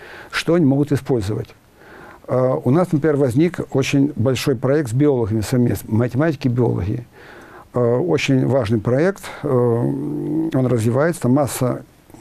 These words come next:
молодежи и математиков, и, э, и студентов с биофака.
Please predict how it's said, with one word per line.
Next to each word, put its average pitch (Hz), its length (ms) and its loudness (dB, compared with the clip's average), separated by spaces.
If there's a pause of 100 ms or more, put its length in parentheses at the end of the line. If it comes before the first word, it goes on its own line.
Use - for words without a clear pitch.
(420)
молодежи 127 580 0
и 151 140 2
математиков, 127 640 0
и, 120 320 0 (200)
э, - 80 -4 (380)
и 131 60 -2
студентов 127 480 -2
с - 40 -2
биофака. 139 540 -2